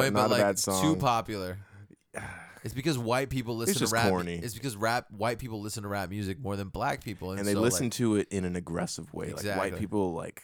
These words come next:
Speaker 2: they want you to know that they listen to rap music. You know, it can't just be in their list of m-, genres that they listen to. It's like, "Oh, that's a white guy that listens to rap."
Speaker 1: Yeah, yeah. Can
Speaker 2: Like,
Speaker 1: I pro-,
Speaker 2: that's
Speaker 1: can I
Speaker 2: him.
Speaker 1: prove a point to you right now based on my, my music listening that I have certain type of character that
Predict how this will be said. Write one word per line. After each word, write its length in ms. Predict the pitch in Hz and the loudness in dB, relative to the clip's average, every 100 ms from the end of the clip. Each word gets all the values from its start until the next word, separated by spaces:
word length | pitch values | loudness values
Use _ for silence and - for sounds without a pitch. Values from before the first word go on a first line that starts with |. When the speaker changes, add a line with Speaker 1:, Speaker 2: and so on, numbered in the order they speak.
| _ | _
Speaker 2:
they 120 | 90 | -8
want 300 | 92 98 85 | -4 -2 -4
you 160 | 95 82 | -6 -8
to 120 | 85 | -8
know 300 | 82 85 85 | -10 -10 -10
that 160 | - - | -14 -16
they 100 | 80 | -16
listen 280 | 85 - - | -12 -12 -12
to 100 | 85 | -18
rap 220 | - - - | -16 -16 -16
music. 400 | 80 73 - - | -18 -18 -20 -18
You 80 | - | -14
know, 180 | 87 82 | -12 -10
it 100 | 76 | -8
can't 200 | 104 92 | -8 -6
just 240 | 92 80 | -6 -6
be 400 | 80 90 85 87 - | -4 -4 -6 -12 -10
in 180 | 85 90 | -8 -4
their 200 | 87 82 | -4 -4
list 400 | 90 85 87 82 | -4 -6 -6 -8
of 160 | 82 | -8
m-, 140 | 85 78 - | -8 -10 -8
genres 480 | 80 85 85 85 82 | -4 -2 -2 -4 -8
that 120 | 80 | -10
they 80 | 82 | -6
listen 320 | 87 87 - | -4 -4 -6
to. 180 | - - | -8 -8
It's 160 | 80 80 | -8 -8
like, 240 | 78 - - | -10 -10 -8
"Oh, 180 | 85 | -4
that's 200 | 87 98 | -2 -2
a 60 | 120 | 0
white 260 | 101 92 85 | 0 0 -2
guy 140 | 87 | -4
that 120 | 87 | -4
listens 360 | 82 - 87 - | -6 -8 -8 -8
to 120 | 85 | -6
rap." 300 | 85 - - | -8 -8 -8
Speaker 1:
Yeah, 100 | 107 | -4
yeah. 140 | 104 98 | -2 -2
Can 80 | 104 | -2
Speaker 2:
Like, 120 | 101 | -2
Speaker 1:
I 40 | 90 | 0
pro-, 80 | 87 | 0
Speaker 2:
that's 100 | - | -2
Speaker 1:
can 140 | 127 | -2
I 60 | 113 | -2
Speaker 2:
him. 60 | 110 | 0
Speaker 1:
prove 200 | 135 143 | 0 0
a 60 | |
point 360 | - 110 117 113 | -2 -4 -6 -6
to 100 | - | -8
you 160 | 131 143 | -6 -2
right 220 | 139 131 | -2 -2
now 220 | 143 147 | -4 -4
based 320 | 110 117 113 | -2 -4 -4
on 80 | 120 | -8
my, 400 | 107 95 90 90 - | -8 -8 -8 -10 -8
my 200 | 95 95 | -6 -4
music 360 | 101 104 101 | -4 -6 -6
listening 520 | 107 107 98 104 101 | -6 -6 -6 -10 -8
that 300 | 95 92 87 78 | -6 -4 -4 -6
I 140 | 92 | -4
have 180 | 92 - | -6 -6
certain 340 | - 95 80 | -10 -10 -10
type 260 | - 95 - | -8 -8 -8
of 80 | - | -10
character 680 | 92 87 98 - 107 101 | -8 -6 -6 -6 -6 -6
that 300 | 95 92 87 | -6 -6 -6